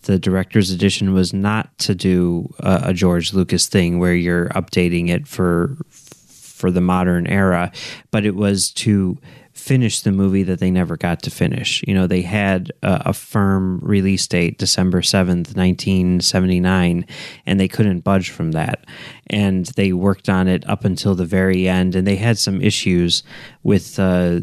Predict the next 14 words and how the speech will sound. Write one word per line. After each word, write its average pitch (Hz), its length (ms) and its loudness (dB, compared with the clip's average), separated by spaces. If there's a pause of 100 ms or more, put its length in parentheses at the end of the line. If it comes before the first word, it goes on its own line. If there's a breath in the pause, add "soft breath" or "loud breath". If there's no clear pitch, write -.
the 98 120 -2
various, 95 580 2
like, 95 220 -2 (500)
uh, - 280 -4 (200)
visual 101 480 2
effects - 520 0 (320)
houses 98 680 0
that, 98 220 4 (360)
that 101 260 0
were, 95 360 2 (160)
were 104 180 2
working 101 360 2
for 101 160 -2
them, 92 320 2